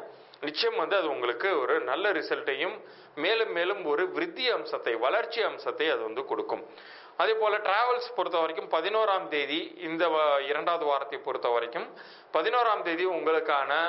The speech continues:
பிரயாணங்களை வைத்துக் கொள்ளும் பொழுது அது பெரிய success எல்லாம் வந்து கண்டிப்பாக உங்களுக்கு கொடுக்கும். ஆஹ், பத்து, பன்னெண்டு, பதிமூணு இந்த மூன்று தேதிகள்லையுமே, ஆஹ்,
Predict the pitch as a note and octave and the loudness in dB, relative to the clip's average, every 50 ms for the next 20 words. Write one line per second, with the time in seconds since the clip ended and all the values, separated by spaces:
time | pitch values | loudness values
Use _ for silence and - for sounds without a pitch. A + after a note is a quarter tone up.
0 | E3+ D#3+ E3 C#3+ C#3+ D3 D#3+ F3+ F3+ F3 D#3+ D#3 D3+ C#3 B2+ B2+ B2+ - D#3+ C3+ | 0 -2 0 2 2 2 2 2 0 -2 0 0 0 2 2 0 -2 -2 -4 -2
1 | C#3 B2+ A#2+ A#2+ A#2+ A2+ A2+ A#2 B2+ G3 A#3+ A#3+ G3 F3 E3 F#3 A#2 D#3+ D#3 D3+ | -2 0 0 -2 -2 0 -2 0 2 4 4 4 2 2 -2 -4 -2 -2 -2 0
2 | E3 F3 E3+ - - C3+ - - B2+ A#2+ - A#2 A2+ B2 B2 A#2+ A2+ G#2+ A2+ E3 | 0 -2 -2 -2 -4 -4 -4 -4 -6 -4 0 0 0 0 0 -2 -4 -4 -2 -2
3 | - - B2 A2 G#2+ A#2 - - A2+ A2+ C3 E3+ F#3+ - - - - - - - | 0 0 -2 -2 -2 -4 -2 -2 0 0 0 -2 -2 -4 -8 -14 -18 -20 -6 -4
4 | B2 B2 B2 A#2+ A#2+ C3+ B2 A#2 A#2 A2+ A#2 - D#3 F#3+ A#3 - - - - - | -2 0 0 -2 -2 -4 -2 -2 -2 -2 0 -2 -2 -2 -2 -6 -10 -16 -18 -20
5 | - - - - - - - D3+ D3 C#3+ C#3 C#3 C#3 - - - - F#3 C#4 - | -20 -20 -20 -20 -8 -2 0 2 2 2 2 0 0 -2 0 0 0 0 0 -4
6 | - - C4 C4 B3+ B3+ - F3+ F3 F3 F3+ F#3 G3 F#3+ F#3+ G3 G3 G3 - C#3+ | -4 -4 -2 -2 -2 -2 0 0 2 2 0 -2 -2 0 0 -2 -2 0 0 0
7 | C#3+ D#3 D#3 D3+ D3 C3 A#2+ A#2+ - - D3 C#3+ D3 C#3 - D#3+ G3 A3 - A3 | 0 0 -2 -2 0 -2 -2 -4 -6 -8 -2 -2 -2 0 0 0 0 0 0 -2
8 | - - F3+ F3+ F#3 G3+ F#3+ F#3 E3+ D#3+ D3+ C3+ B2 B2+ D3+ G#3 C4 - - - | -2 0 0 0 0 0 0 -2 0 0 0 -2 -2 -2 -2 -2 -2 -4 -10 -16
9 | - - - - - - - - - - - D3+ D3+ C#3+ C#3+ C#3+ C#3+ C#3+ C#3+ C#3+ | -20 -20 -20 -20 -20 -20 -20 -20 -20 -6 -2 0 2 2 2 4 4 4 4 4
10 | C#3+ C#3 C#3 | 2 2 0